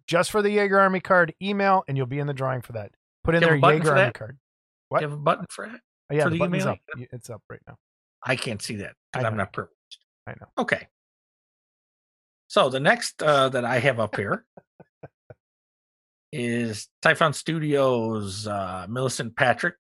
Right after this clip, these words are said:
Speaker 2: It's coming very soon. I
Speaker 1: Very
Speaker 2: believe it's
Speaker 1: soon.
Speaker 2: already in rubber.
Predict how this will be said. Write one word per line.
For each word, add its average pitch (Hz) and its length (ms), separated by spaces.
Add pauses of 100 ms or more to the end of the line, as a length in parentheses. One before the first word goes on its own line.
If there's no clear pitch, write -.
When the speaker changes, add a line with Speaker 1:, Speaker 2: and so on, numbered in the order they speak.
Speaker 2:
It's - 180
coming 123 580 (260)
very 131 440
soon. 113 440 (160)
I 123 40
Speaker 1:
Very 127 200
Speaker 2:
believe 135 80
it's 127 100
Speaker 1:
soon. 117 80
Speaker 2:
already 123 280
in 147 80
rubber. 113 440